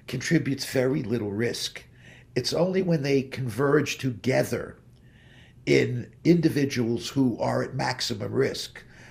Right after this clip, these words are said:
that their effects seem to be the difference between all of us who go through life with the ups and downs of the, the average existence of a human being and those of us who are,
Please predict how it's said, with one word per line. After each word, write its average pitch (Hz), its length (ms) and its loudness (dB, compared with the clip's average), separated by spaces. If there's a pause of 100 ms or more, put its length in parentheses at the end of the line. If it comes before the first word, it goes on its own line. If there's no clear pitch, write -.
(280)
that 127 260 -2
their 117 160 2
effects - 680 -4 (240)
seem 131 300 -4
to - 140 -6
be 117 160 0
the 113 80 0
difference 117 500 -4
between 110 560 -8 (680)
all 147 260 8
of 131 140 2
us 120 200 -2
who 123 140 -4
go 127 220 2
through 123 240 -4
life 117 420 -6 (260)
with 123 160 -6
the 123 140 0
ups - 240 2
and 120 140 -2
downs 123 420 -2
of 98 300 -4 (480)
the, - 160 -18
the 127 160 -2
average 123 480 0
existence 123 560 -4
of 107 80 -8
a 120 40 -6
human 123 360 -2
being 107 420 4 (560)
and 131 200 -2
those 143 260 4
of 131 120 -4
us 120 220 -4
who 117 180 0
are, 110 200 -2